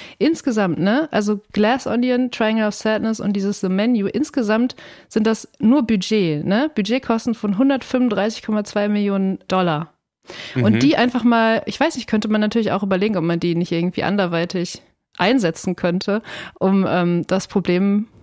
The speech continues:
Speaker 1: von Ungleichheit und Superreichen ein bisschen einzuschränken. Aber das waren nur so,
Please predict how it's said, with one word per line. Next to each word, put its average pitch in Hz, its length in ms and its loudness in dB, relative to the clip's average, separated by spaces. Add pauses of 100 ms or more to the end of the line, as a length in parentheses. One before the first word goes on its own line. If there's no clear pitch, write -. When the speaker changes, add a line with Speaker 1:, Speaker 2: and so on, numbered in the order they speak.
(140)
Speaker 1:
von 180 500 -2
Ungleichheit 190 680 2
und 190 100 -4
Superreichen 185 580 -2
ein 180 40 -6
bisschen - 240 -4
einzuschränken. - 640 -4 (240)
Aber 233 220 2
das 262 220 -2
waren 285 200 2
nur 294 120 2
so, 269 180 -2